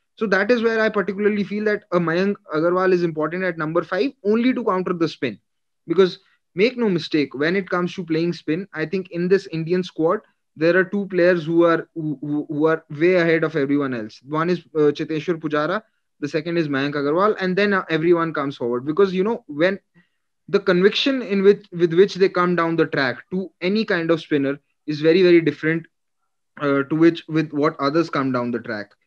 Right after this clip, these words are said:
You know, we see how Rohit Sharma sometimes get,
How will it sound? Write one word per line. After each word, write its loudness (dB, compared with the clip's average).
You -4
know, 0
we -4
see -4
how 0
Rohit 0
Sharma -4
sometimes -4
get, 0